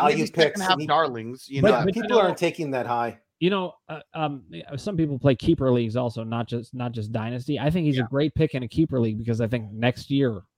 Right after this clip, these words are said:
Speaker 3: is the year that he could be really great. Okay,
Speaker 2: Yeah.
Speaker 3: uh, this is a, a big sleeper of mine. You can tell I'm very high on the Bills, but Gabriel Davis,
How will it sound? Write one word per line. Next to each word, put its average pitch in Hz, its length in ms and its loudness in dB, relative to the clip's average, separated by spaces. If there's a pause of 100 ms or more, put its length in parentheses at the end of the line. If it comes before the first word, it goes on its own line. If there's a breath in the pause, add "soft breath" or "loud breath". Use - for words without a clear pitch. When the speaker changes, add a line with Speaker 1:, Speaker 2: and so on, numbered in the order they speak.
(420)
Speaker 3:
is 110 180 0
the 113 100 2
year 110 220 2
that 104 140 -2
he 104 100 0
could 98 140 -6
be 101 100 -2
really 104 200 0
great. 104 200 -2 (320)
Okay, 170 300 8 (560)
Speaker 2:
Yeah. 127 100 -4
Speaker 3:
uh, 123 40 -6 (200)
this 147 240 6
is 165 160 6
a, 135 180 6
a 139 120 2
big 135 240 4
sleeper 139 320 2
of 127 80 0
mine. 139 300 0
You 131 120 -4
can 131 100 -8
tell 147 200 6
I'm 127 120 4
very 120 200 0
high 113 220 0
on 107 60 -4
the 104 60 -6
Bills, 110 380 -2
but 117 180 -4
Gabriel 147 380 4
Davis, 117 500 -2